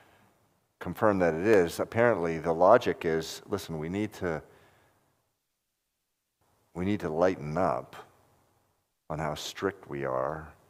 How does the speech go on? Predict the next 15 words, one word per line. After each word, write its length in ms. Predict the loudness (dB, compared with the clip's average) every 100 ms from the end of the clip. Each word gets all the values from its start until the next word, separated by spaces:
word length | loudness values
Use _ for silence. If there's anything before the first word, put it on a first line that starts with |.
| _
with 160 | -14 -10
the 80 | -8
Word 260 | -4 -4 -4
of 120 | -6
God. 520 | -4 -2 -4 -6 -12 -20 _ _ _ _ _ _ _ _ _ _ _ _ _ _ _ _ _ _ _ _ _ _ _ _ _ _ _ _ _ _ _ _ _ _ _ -10
And 100 | -6
when 160 | -4
we 100 | -4
lighten 420 | 2 2 2 0
up 300 | 2 2 -2 -12
a 40 |
little 480 | -6 -4 -2 -2 -4 -10
with 200 | -8 -4
our 120 | -4
strictness, 920 | -2 0 0 0 -6 -6 -8 -14